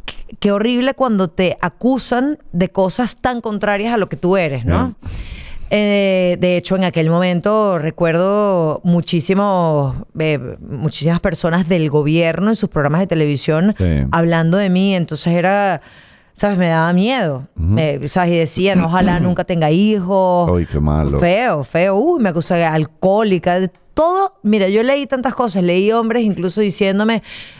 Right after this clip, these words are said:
Speaker 1: "Le hubieses dicho eso a mi hijo y yo misma voy y te parto la cara a golpes". O sea,
Speaker 2: Sí.
Speaker 1: y era como, "¿Pero quién es peor?". O sea, <laughs>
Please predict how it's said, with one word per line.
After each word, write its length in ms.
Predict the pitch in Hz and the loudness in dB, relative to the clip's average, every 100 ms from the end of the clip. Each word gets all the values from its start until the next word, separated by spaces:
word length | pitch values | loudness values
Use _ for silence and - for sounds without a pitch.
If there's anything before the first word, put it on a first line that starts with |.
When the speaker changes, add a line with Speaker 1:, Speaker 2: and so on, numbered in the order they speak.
| - | 0
Speaker 1:
"Le 100 | 196 | 2
hubieses 300 | 196 180 220 | 2 2 2
dicho 300 | 226 208 214 | 0 0 0
eso 220 | 196 226 | 0 0
a 40 | |
mi 240 | 208 185 185 | 0 2 2
hijo 180 | 190 202 | 2 2
y 60 | |
yo 140 | 196 190 | 2 2
misma 260 | 190 190 | 2 2
voy 260 | 185 185 190 | 2 2 0
y 40 | |
te 120 | 196 | 0
parto 400 | 185 180 165 - | -2 -2 -4 -2
la 120 | 180 156 | -2 0
cara 240 | 165 165 | 2 2
a 40 | |
golpes". 720 | 175 185 185 175 - 170 175 170 | 2 2 2 0 0 0 2 0
O 40 | |
sea, 240 | 156 185 156 | 0 0 0
Speaker 2:
Sí. 320 | 135 127 55 - | -2 -4 -8 -2
Speaker 1:
y 120 | 208 | 0
era 140 | 226 240 | 0 0
como, 460 | 311 269 226 196 - | 0 0 0 0 -2
"¿Pero 220 | 214 196 | -2 -2
quién 260 | - 240 269 | -2 0 0
es 120 | 294 | -4
peor?". 640 | - 254 190 170 139 135 - | -2 0 0 -2 -4 -10 -8
O 100 | 160 | -8
sea, 560 | - 185 165 156 147 - | -2 0 0 0 -2 -2
<laughs> 240 | 170 135 | -2 -4